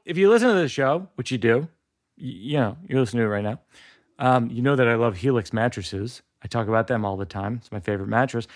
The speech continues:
Well, Helix has left the bedroom. They started making sofas. Uh, I love sofas. <laughs> If you saw the new one, you know, I'm pretty obsessed with couches and sofas and all that stuff.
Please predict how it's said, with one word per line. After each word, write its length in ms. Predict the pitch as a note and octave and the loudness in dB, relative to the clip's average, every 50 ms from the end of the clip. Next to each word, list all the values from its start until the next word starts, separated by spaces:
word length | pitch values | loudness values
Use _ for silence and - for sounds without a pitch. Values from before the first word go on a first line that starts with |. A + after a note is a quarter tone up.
| - - _ - | -20 -20 _ 0
Well, 340 | - E3+ F3 E3 D#3 D3 - | 2 4 4 4 2 -2 -8
Helix 340 | - D3 E3+ F#3 F#3+ E3 - | -6 -2 0 0 0 0 -2
has 120 | D#3 C#3 C#3+ | -4 -2 0
left 200 | D#3 D#3 D3+ - | 0 0 0 -2
the 80 | D#3+ | -2
bedroom. 420 | C3+ D3+ D3 C#3+ C#3+ D3 D3 C3+ - - - - - _ | 2 2 2 4 4 4 2 2 0 -4 -14 -20 -20 _
They 100 | - B2+ | -8 -6
started 260 | A#2+ - D3+ C#3 C3+ | -2 2 2 2 4
making 280 | B2 B2+ A#2+ A#2+ A#2 G#2 | 2 2 0 0 -2 -4
sofas. 520 | - - A2+ G#2+ F#2 - - - - - - _ - - - - _ _ - | -2 0 0 0 -2 -4 -10 -16 -18 -18 -20 _ -20 -20 -20 -20 _ _ -4
Uh, 460 | - C3 C3 C3 B2 A#2+ A#2 A2 G#2+ - - _ _ _ _ _ _ _ _ _ _ _ - | 2 4 4 6 6 6 4 2 0 -4 -8 _ _ _ _ _ _ _ _ _ _ _ -4
I 160 | - B2+ C3 | 0 0 2
love 240 | C3+ C#3 D3 C3+ - | 4 4 4 4 4
sofas. 540 | - D#3+ D#3+ D#3+ - - G2+ F2+ - - - - - - | 4 4 4 4 2 0 -6 -14 -16 -20 -18 -14 -14 -6
<laughs> 120 | - - | 0 2
If 300 | G3+ D#3+ - F#3 D3+ - | 4 4 4 2 0 -2
you 80 | F3+ C#3+ | 0 2
saw 200 | A#2+ E3+ E3+ D#3+ | 4 4 4 4
the 80 | D#3+ | 2
new 200 | D#3 D#3+ E3+ E3 D3 | 2 0 0 2 2
one, 140 | B2+ B2+ | 0 0
you 100 | B2+ C3 | 2 2
know, 180 | A#2+ A#2+ B2 C3+ | 2 4 4 2
I'm 180 | C#3+ C#3+ C#3+ B2+ | 2 0 -2 -2
pretty 220 | - F3 F#3 F3 | 0 2 2 2
obsessed 340 | D#3+ C3 - D#3+ D3+ C#3+ - | 2 2 2 2 2 2 2
with 500 | D3 C3 - - - - - - - - _ | -2 -4 -4 -6 -16 -16 -16 -16 -16 -16 _
couches 480 | - D3+ D3 C#3+ B2+ - C#3+ C#3+ B2+ A2+ | 2 4 4 4 4 2 -2 -4 -2 -2
and 120 | A#2 A#2+ | -2 -2
sofas 420 | A#2 - C3+ C3 B2 G2+ A#2 A2+ A2 | -2 0 2 2 0 0 -2 -2 -2
and 100 | A#2 A2+ | 0 0
all 120 | A2 G#2+ G2+ | 0 -2 -2
that 140 | G2 G2 - | -4 -6 -6
stuff. 200 | - G#2+ G2+ | -6 -6 -6